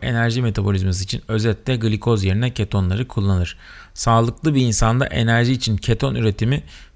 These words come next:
vücudun açlığa karşı doğal tepkisidir. Bu nedenle bu beslenme şeklinde yağ yakımı gece boyunca ve aralıklı oruç sırasında, yani açlık penceresinde gerçekleşir. Peki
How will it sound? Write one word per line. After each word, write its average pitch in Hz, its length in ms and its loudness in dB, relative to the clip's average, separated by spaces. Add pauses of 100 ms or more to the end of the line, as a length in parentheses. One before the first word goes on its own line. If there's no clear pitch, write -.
vücudun 120 580 2 (120)
açlığa 123 540 0
karşı 120 420 0
doğal 107 280 4
tepkisidir. 98 760 -2 (580)
Bu 127 180 4
nedenle 113 420 4
bu 127 140 0
beslenme 127 420 0
şeklinde 107 380 0
yağ 123 220 4
yakımı 127 380 0
gece 117 320 2
boyunca 107 320 2
ve 127 100 0
aralıklı 113 440 0
oruç 113 200 0
sırasında, 104 720 0 (280)
yani 95 220 2
açlık - 340 -2
penceresinde 95 800 2 (320)
gerçekleşir. 98 800 0 (1200)
Peki 123 420 0